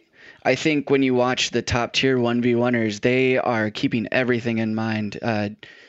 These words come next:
Jack does this all the time where he's like, "And this boost is gonna spawn right now," and then boom, it spawns right when he says "now," and he goes and grabs that boost, and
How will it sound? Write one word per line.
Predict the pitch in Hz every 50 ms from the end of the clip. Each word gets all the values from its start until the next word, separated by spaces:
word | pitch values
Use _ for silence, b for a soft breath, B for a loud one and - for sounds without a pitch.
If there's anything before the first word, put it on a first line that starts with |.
| B B -
Jack | - 123 127 127 123 120 - -
does | 123 117 117 107 107
this | 117 117 107 -
all | 123 120 120
the | 120 110
time | - - 113 113 113
where | 113 110 107
he's | 107 110 113 117 107 110
like, | 107 107 107 -
"And | 107
this | 107 104
boost | - - 113 110 - -
is | 120 110
gonna | - 117 110 107
spawn | - - - 98 98
right | 98 101 - -
now," | - 180 180 180 180
and | 185 185 -
then | - -
boom, | - - - - 95
it | - -
spawns | - - - 110 104 104 101 98
right | 98 -
when | - -
he | -
says | - - 107 - -
"now," | 131 135 143 139 143 147 143 B B B B B B B B
and | - 120 120 120 110
he | 110
goes | 110 117 110 110 107
and | 110 107
grabs | 104 104 104 113
that | - 113 101 - -
boost, | 147 147 143 139 131 - -
and | 127 120 113 113 110 -